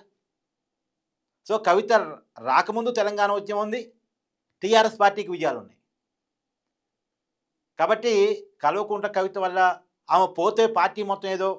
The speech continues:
క-, పోతుందని చెప్పడానికి ఏముండదు. కాకపోతే ఆమె పార్టీని కొంత బదనాం చేయొచ్చు,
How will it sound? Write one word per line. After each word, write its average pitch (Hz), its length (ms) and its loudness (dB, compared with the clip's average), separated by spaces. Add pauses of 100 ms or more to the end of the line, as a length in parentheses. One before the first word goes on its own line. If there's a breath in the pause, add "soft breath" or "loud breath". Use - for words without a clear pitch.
(180)
క-, 160 220 -6 (120)
పోతుందని 190 500 -2
చెప్పడానికి 170 460 -6
ఏముండదు. 156 300 -8 (140)
కాకపోతే 160 280 0 (560)
ఆమె 214 280 6 (420)
పార్టీని 233 400 0
కొంత 202 200 -2
బదనాం 190 340 -2
చేయొచ్చు, 175 280 -4